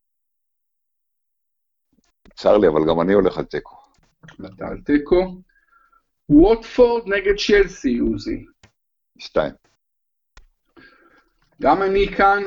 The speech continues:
Speaker 2: עם שתיים, למרות שאני מייחל לתוצאה אחרת.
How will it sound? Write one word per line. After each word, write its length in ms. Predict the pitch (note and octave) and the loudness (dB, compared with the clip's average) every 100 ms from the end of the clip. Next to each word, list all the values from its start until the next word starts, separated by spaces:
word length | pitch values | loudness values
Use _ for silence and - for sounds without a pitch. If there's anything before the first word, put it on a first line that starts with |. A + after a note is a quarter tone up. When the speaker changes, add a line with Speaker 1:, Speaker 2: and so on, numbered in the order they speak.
| E4 | -2
Speaker 2:
עם 160 | C4+ B3 | -2 -2
שתיים, 640 | - - E3+ G#3+ A3+ G#3+ - - - | -4 0 0 0 -4 -6 -8 -16 -4
למרות 340 | A#2+ C#4+ E4+ | 0 2 0
שאני 320 | - - C3 | 2 4 4
מייחל 560 | B2+ B2+ B2 - F3 F#3 D3+ | 4 4 2 0 2 4 2
לתוצאה 640 | - C#3 - C#3 A#2+ C#3+ | 0 -4 -2 -2 0 0
אחרת. 600 | C#3 - D3+ G3 G#3+ - | -2 0 2 2 -2 -6